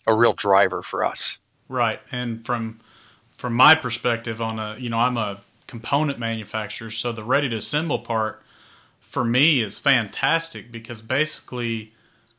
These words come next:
Speaker 2: <clears throat> you know, I mean, I'm selling ready to assemble flat pack cabinets, but really what I'm selling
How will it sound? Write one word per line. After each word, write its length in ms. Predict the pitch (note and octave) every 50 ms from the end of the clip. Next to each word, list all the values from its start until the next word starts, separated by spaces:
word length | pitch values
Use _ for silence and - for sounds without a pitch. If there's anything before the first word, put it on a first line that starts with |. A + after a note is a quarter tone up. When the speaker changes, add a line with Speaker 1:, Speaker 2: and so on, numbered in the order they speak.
| _ _ _ _ _ -
Speaker 2:
<clears throat> 340 | - - - - E3 D3 D3
you 120 | C#3 B2+
know, 200 | A#2+ A2+ A2 A2
I 120 | G#2 A2+
mean, 180 | A#2 A#2+ A#2+ A#2
I'm 160 | A#2+ C3 C#3+
selling 340 | C#3 - - D3 C3+ B2 A#2+
ready 200 | B2 C3 C#3 C3
to 60 | B2
assemble 340 | A#2 A#2 - C#3+ C3 B2 A2+
flat 320 | - - C3+ C3 A#2+ -
pack 240 | - B2 A2+ G2+ G#2
cabinets, 400 | - - C3+ C3+ C3+ B2+ A2+ A2+
but 200 | - - A#2 G#2+ A2+
really 340 | A#2+ C3 D3 E3 D#3 C3
what 180 | A#2+ A#2 A#2 A2+
I'm 220 | A#2 B2 D3 D3+
selling 460 | C3 - - A#2+ A2+ A2 A2 G#2+ G#2+